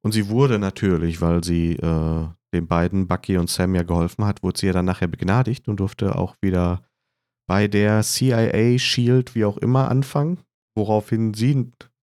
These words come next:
zum Thema Cliffhanger in Anführungszeichen, natürlich, nachdem sie rauskam, erstmal gleich das Telefonatgespräch ansatzte und sagte, „Ja, das ist super, Soldatenserum haben wir nicht mehr,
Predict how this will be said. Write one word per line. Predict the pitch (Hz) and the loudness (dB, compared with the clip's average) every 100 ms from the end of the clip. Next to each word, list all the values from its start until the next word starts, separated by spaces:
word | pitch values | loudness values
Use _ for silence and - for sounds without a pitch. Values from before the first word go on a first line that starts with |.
| _ _ | _ _
zum | 92 | -4
Thema | - 90 85 85 - | -2 0 0 -2 -6
Cliffhanger | - 98 - 98 101 | -4 -4 -4 -2 0
in | 95 | 0
Anführungszeichen, | 95 - 101 92 - 95 92 101 101 _ - - _ | -4 -4 -2 -2 -2 -2 -2 -6 -8 _ -20 -20 _
natürlich, | 87 104 98 | -4 -2 0
nachdem | 90 92 95 | -2 -2 0
sie | 90 | 0
rauskam, | 90 92 - 82 | 0 -2 -2 -2
erstmal | 90 92 | -2 -2
gleich | 90 - | -4 -4
das | - | -6
Telefonatgespräch | - 90 - 98 92 95 - 98 - 87 | -4 -4 -2 -2 0 0 -2 -8 -8 -6
ansatzte | 82 92 95 | -6 -6 -8
und | |
sagte, | 85 - | -8 -8
„Ja, | 90 95 98 | -6 -2 -2
das | 98 90 | -2 -4
ist | - | -4
super, | 113 101 90 | -2 0 -2
Soldatenserum | 98 98 104 90 101 101 95 95 | -2 -2 0 -2 -2 -2 -2 -2
haben | 101 110 | -2 -2
wir | 104 | 0
nicht | 98 - | -2 -2
mehr, | 95 87 | -2 -2